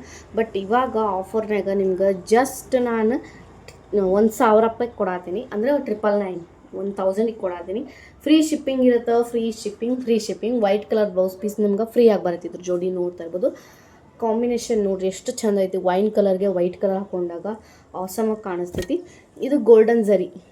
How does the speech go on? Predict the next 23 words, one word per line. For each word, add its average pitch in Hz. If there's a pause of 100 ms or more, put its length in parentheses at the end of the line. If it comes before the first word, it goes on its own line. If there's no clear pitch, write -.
ಬರುತ್ತೆ 175
ನಿಮ್ಗೆ 170
ಇದ್ರೊಳಗೆ. 170
ನೋಡ್ತಾ 190
ಇರ್ಬೋದು 185
ಬಾರ್ಡರ್ 185
ಎಷ್ಟು 185
ಚಂದ 190
ಐತೆ 180
ಅಂತ. 175
ಗೋಲ್ಡನ್ 185
ಜರಿ 180 (680)
ಒನ್ 233
ತೌಸಂಡ್ 220
ಅಷ್ಟೇ 190
ಫ್ರೆಂಡ್ಸ್, 202
ಜಾಸ್ತಿ 202
ಏನಿಲ್ಲ, 202 (640)
ಆ, 190
ಒನ್ 196
ತೌಸಂಡ್ 196
ರುಪೀಸ್ 214
ಅಷ್ಟೇ. -